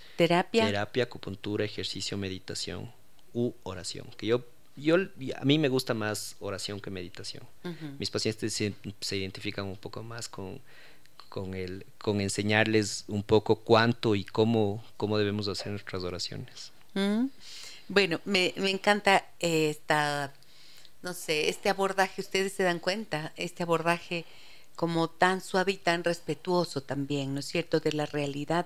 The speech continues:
Speaker 1: de la persona y no, mm, y cómo se pone en primer lugar lo más importante.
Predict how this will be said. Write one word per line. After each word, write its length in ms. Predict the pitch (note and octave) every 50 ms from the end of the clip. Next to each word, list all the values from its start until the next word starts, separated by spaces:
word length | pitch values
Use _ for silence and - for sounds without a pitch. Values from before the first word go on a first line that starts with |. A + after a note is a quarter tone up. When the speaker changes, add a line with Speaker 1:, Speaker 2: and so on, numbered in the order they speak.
| - -
Speaker 1:
de 80 | D#3 D3
la 120 | C#3+ C#3+
persona 640 | - - C#3 C3+ - - - - E3 D3+ D3 C#3 C#3+ - - - - - - - - - - - -
y 160 | G#3+ G3+ G#3+
no, 440 | G#3+ G#3+ A3+ A#3 A#3 A#3 A#3 A#3 - - - - - - - - - - - - - - -
mm, 220 | F3 F#3+ F3+ F3 E3 - -
y 160 | A#3 - -
cómo 260 | - G#3+ A#3 A#3 A#3+
se 140 | A3+ - G#3
pone 280 | - - G#3+ G#3+ G#3+ G#3+
en 100 | G#3+ F#3
primer 480 | - - F3+ F3+ E3+ F3 F#3 G#3+ A3+
lugar 500 | A#3 G#3+ G3+ F3+ E3+ G3 A3 A#3+ B3+ B3 - - - -
lo 200 | F#3+ G#3 A3+ A#3
más 300 | C4 D4+ D#4+ D#4 - B3
importante. 840 | A#3+ G#3+ - - F#3+ F#3 - - E4 F4 E4 B3+ - - - -